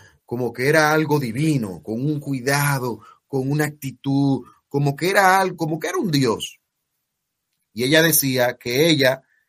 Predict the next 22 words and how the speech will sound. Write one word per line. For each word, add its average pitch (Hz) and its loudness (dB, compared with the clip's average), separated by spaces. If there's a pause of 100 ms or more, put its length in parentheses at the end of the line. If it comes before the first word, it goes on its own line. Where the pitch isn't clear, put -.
(320)
eso 135 2
como 135 0
que 127 0
le 123 2
daba, 147 4 (340)
tú - -14
sabes, 151 4
le 123 0
daba 151 2
como 147 0
vergüenza 147 2
en 139 -2
un 147 -4
sentido, 147 -2
porque 151 0 (420)
ella 143 2
cuando 139 2
hacía, 139 -2
ella 151 0
hacía 156 0
su 156 -2
escultura 139 4